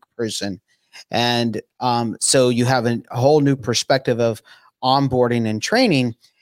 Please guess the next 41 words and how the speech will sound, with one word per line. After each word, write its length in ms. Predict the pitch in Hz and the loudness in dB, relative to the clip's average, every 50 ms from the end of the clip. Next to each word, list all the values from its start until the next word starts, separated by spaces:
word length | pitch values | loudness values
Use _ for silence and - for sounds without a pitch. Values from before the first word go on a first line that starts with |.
| _ _ | _ _
And 180 | - 139 139 135 | -2 -2 0 0
so 100 | - 170 | 2 2
you're 300 | 151 139 143 196 226 208 | 2 2 4 4 4 4
assuming, 640 | 147 127 - - - 208 220 254 233 180 143 131 127 | 4 2 0 0 0 2 2 2 2 2 2 2 2
"Well, 240 | 123 131 127 127 127 | 2 4 4 2 2
this 220 | 117 131 - - - | 2 0 -2 -2 -2
guy, 420 | - - 131 120 120 117 117 113 - _ - - - - - - | -2 0 2 2 2 0 -2 -4 -8 _ -20 -20 -20 -20 -14 -8
you 100 | - 127 | -4 0
know, 200 | 123 123 123 123 | 0 2 2 0
he's 280 | 117 127 147 139 131 135 | 0 -2 -4 -4 -2 -2
gotten 240 | - 139 165 208 190 | 0 0 0 0 0
all 120 | 143 120 117 | 0 0 0
the 80 | 113 | -2
training. 340 | 110 - 175 190 190 143 123 | -2 -2 0 0 2 2 0
He 60 | 120 | 0
should 380 | 117 - - 131 120 117 113 - - _ _ | 0 -2 -2 -2 -2 -2 -4 -6 -10 _ _
know 220 | 110 113 117 117 113 | -6 -4 -2 0 0
what's 220 | 107 110 104 - | 0 -2 -4 -4
going 300 | - 117 107 101 98 104 | -4 -4 -4 -2 -2 -2
on." 380 | 123 - 202 180 131 113 110 107 _ _ _ - - _ - | 0 0 0 0 0 -2 -4 -8 _ _ _ -20 -20 _ -4
Then 140 | 147 208 240 | -2 0 0
you 100 | 214 - - 135 | 0 0 0 0
add 280 | 143 151 170 185 180 - | 2 2 2 2 0 -2
to 240 | - 143 135 131 | -2 0 2 2
it, 200 | 123 120 117 - - - - _ _ - | 2 2 0 -2 -6 -14 -20 _ _ -18
it 120 | 123 117 | -12 -6
may 160 | 120 131 135 | -4 -2 -2
be 100 | 135 135 | -2 -4
some 220 | 127 - - 113 - | -6 -6 -8 -8 -4
personal 440 | - 135 165 180 - - 123 107 | -4 -4 -4 -4 -4 -4 -4 -4
issues. 460 | 104 110 107 - - 110 110 110 - - - - - _ _ | -4 -6 -6 -6 -6 -6 -6 -8 -8 -12 -16 -20 -20 _ _
He's 260 | 135 127 110 98 104 | -10 -8 -8 -8 -8
new. 380 | 107 107 110 113 117 117 117 113 | -8 -6 -4 -4 -2 -2 -4 -4
And, 160 | 101 92 90 _ _ _ _ _ _ _ _ - | -6 -8 -12 _ _ _ _ _ _ _ _ -10
um, 320 | 98 107 107 101 90 - - _ _ _ _ _ _ _ _ _ _ _ _ _ _ _ _ _ _ _ _ _ _ | -6 -6 -6 -6 -6 -10 -14 _ _ _ _ _ _ _ _ _ _ _ _ _ _ _ _ _ _ _ _ _ _
we, 160 | 160 160 156 | -4 -2 -2
we 200 | 120 - 160 156 | 0 0 0 -2
forget 480 | 151 - - 151 143 - 214 220 208 - | 0 -2 -4 -4 0 2 2 2 2 0
we 100 | 151 143 | -2 -4
should 200 | 135 - 160 135 | -2 -2 -2 -2
have 360 | 131 147 139 131 127 123 - | 0 0 0 0 0 -2 -8